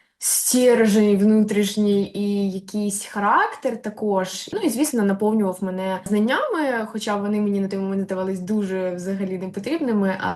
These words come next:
але все ж таки частково там ми вивчали Excel і так далі, і, ну, це допомагає. Але те, що я зрозуміла, що це не моє, це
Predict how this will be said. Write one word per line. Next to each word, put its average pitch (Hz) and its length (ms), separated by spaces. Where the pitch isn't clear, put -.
але 226 720
все 214 260
ж 220 200
таки 196 340
частково 262 640
там 196 260
ми 190 100
вивчали 190 440
Excel 285 600
і 202 420
так 185 120
далі, 233 600
і, 196 360
ну, 339 140
це - 140
допомагає. 226 640
Але 220 180
те, 247 140
що 233 120
я 233 60
зрозуміла, 220 440
що 220 120
це 214 120
не 214 80
моє, 208 420
це 190 240